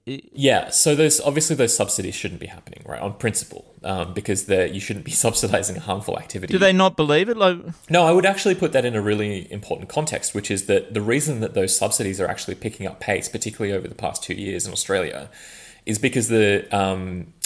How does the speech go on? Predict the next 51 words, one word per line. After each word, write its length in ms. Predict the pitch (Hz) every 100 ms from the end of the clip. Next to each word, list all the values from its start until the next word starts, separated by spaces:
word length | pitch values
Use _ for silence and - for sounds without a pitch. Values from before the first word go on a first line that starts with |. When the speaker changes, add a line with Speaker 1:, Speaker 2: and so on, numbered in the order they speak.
| - _
Speaker 2:
uh, 400 | 104 95 92 90 -
the 160 | 104 107
markets 640 | 110 123 123 - - - -
are 440 | - 82 90 82 -
s-, 440 | - - 104 - -
supporting 480 | - - 104 98
those 160 | 92 90
projects 440 | - 92 87 -
less 160 | 78 -
and 120 | 82
less. 440 | 80 - - - - - - -
Um, 320 | 98 98 95 98
so, 520 | - 101 98 95 98
uh, 240 | 90 87 80
lenders, 580 | 104 113 117 113 110 104
insurance 500 | 95 - 104 104 -
companies, 640 | 101 98 98 92 95 - -
um, 260 | 92 92
thanks, 560 | - 127 117 - - -
you 140 | 113 98
know, 60 |
largely 420 | 87 98 - 95
to 340 | - 92 - 98
activism 500 | 95 98 92 92 90
and, 140 | 90
and 220 | - 90 87
sort 160 | 92
of 100 | 78
pressure 280 | 104 104 104
on 80 | 90
those 160 | -
companies, 600 | - 101 - 80 92 - - - - - - -
are 320 | 98 101 90
making 380 | 107 117 131 120
those 140 | 104
projects 420 | - 98 95 -
far 240 | - 101 98
less 180 | - -
viable, 400 | 95 98 92 95
which 160 | 104
is 140 | 110 -
actually 440 | 113 - 135 127
why 260 | 104 98 95
they 160 | 95
need 260 | 92 92 95
those 220 | 90 92
subsidies, 680 | 156 165 - - - - -
right? 260 | 98 120 -
So 160 | 120
the 100 | 107
gov-, 300 | 113 113 -